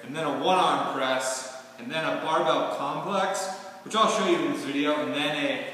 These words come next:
high rep back squat. So it's not too, it's fairly, it's hard 'cause it's heavy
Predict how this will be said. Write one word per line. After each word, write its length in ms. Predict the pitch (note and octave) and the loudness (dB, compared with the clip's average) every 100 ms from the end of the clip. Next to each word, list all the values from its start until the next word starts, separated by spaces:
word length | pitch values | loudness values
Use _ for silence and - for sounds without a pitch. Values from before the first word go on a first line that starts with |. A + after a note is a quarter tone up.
| - - | -12 -2
high 180 | F3 F3+ F3 | 4 6 6
rep 220 | E3 - | 4 2
back 240 | C3 B2+ - | 0 0 -2
squat. 400 | - A#2 G#2+ G#2 - - - | -4 -4 -6 -8 -10 -14 -12
So 520 | - D3+ C#3+ - - - - C#3+ | -6 -2 0 0 -4 -6 -10 -10
it's 180 | - | -6
not 400 | G3 A#3+ A#3+ A#3 | 0 4 6 4
too, 640 | A3 A3 A3 G#3+ G#3 G3 - - - | 2 0 0 0 2 0 0 -4 -10
it's 120 | - | -14
fairly, 440 | - C4 B3 G#3 F3 | 4 8 8 8 4
it's 160 | E3+ | 2
hard 380 | - A#3+ G#3+ - | 4 6 6 6
'cause 120 | E3+ F3 | 4 0
it's 160 | - | -2
heavy 500 | F3+ F#3+ A3+ B3 A#3+ | 0 0 0 0 -2